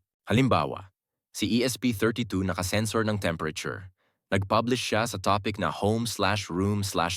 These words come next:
temp. Kung si Raspberry Pi nakasubscribe sa topic na yon, so automatic niyang makukuha yung latest reading. Walang scene, laging updated, walang silosan. Ahahaha, kung gusto mong subukan,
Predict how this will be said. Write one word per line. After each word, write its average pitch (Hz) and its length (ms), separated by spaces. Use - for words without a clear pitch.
temp. 73 320
Kung 110 160
si 101 160
Raspberry 107 480
Pi 107 320
nakasubscribe 98 720
sa 101 80
topic 98 320
na 107 80
yon, 71 400
so - 240
automatic 117 560
niyang 117 160
makukuha 110 640
yung 87 160
latest 95 400
reading. 80 480
Walang 135 320
scene, 143 560
laging 117 320
updated, 135 640
walang 110 320
silosan. 98 720
Ahahaha, 107 720
kung 123 160
gusto 139 240
mong 135 160
subukan, 101 640